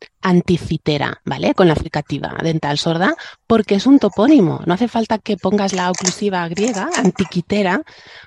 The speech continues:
pues igual que no decimos Kerberos, ¿no? Decimos Cerbero, aunque Kerberos queda mucho más épico. Y, y yo he de confesar que Antiquitera también me gusta más, suena más épico. Pero es que es un topónimo, es una isla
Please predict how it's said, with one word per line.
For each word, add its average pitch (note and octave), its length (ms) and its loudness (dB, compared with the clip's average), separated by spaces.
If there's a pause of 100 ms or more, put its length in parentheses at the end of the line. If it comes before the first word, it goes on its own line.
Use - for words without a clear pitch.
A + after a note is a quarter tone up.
(220)
pues F#3+ 260 2
igual F3+ 300 2
que G#3+ 100 0
no G#3 120 4
decimos F#3+ 960 2 (680)
Kerberos, G#3+ 800 0
¿no? G#3 200 4
Decimos F#3+ 400 2
Cerbero, G3 800 0 (200)
aunque F3+ 280 0
Kerberos F3+ 520 0
queda F#3 160 -2
mucho F3+ 240 2
más E3 220 0
épico. E3+ 400 -2
Y, F3+ 180 -4
y E3+ 80 -4
yo F3 120 4
he - 20 2
de B3+ 100 2
confesar F3 540 0 (220)
que G3 100 2
Antiquitera E3+ 640 2
también F#3 240 4
me F3 60 4
gusta D3+ 260 -2
más, - 400 -8
suena E3+ 240 2
más D#3 260 2
épico. C#3 400 -6 (320)
Pero A3 120 4
es - 80 0
que - 80 2
es C#4 60 4
un D#4+ 100 8
topónimo, C#4 380 6
es - 100 -2
una A#3 200 4
isla E4 400 2